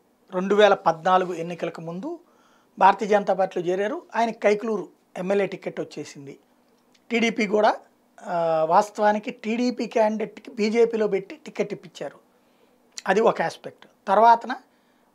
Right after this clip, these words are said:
భారతీయ జనతా పార్టీ నమ్ముకుని ఏళ్ల తరబడి ఉన్నటువంటి వాళ్ళని పక్కన పెట్టేసి మంత్రి పదవి ఇచ్చేశారు. మాణిక్యారావుకి ఇవ్వడం ఒక ఎత్తు అయితే, ఈయనకి ఇవ్వడం, అక్కడ విష్ణుకుమార్ రాజు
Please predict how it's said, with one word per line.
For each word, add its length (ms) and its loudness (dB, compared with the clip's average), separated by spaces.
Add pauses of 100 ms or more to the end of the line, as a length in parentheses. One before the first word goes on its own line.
(100)
భారతీయ 400 4
జనతా 300 2
పార్టీ 260 0
నమ్ముకుని 420 -4
ఏళ్ల 340 2
తరబడి 360 0
ఉన్నటువంటి 540 -6
వాళ్ళని 220 -2
పక్కన 340 -12
పెట్టేసి 500 -12 (840)
మంత్రి 280 2
పదవి 240 4
ఇచ్చేశారు. 440 -12 (240)
మాణిక్యారావుకి 880 0
ఇవ్వడం 320 -4
ఒక 220 -10
ఎత్తు 220 -10
అయితే, 300 -8 (680)
ఈయనకి 300 2
ఇవ్వడం, 200 0 (600)
అక్కడ 240 -4
విష్ణుకుమార్ 680 0
రాజు 400 0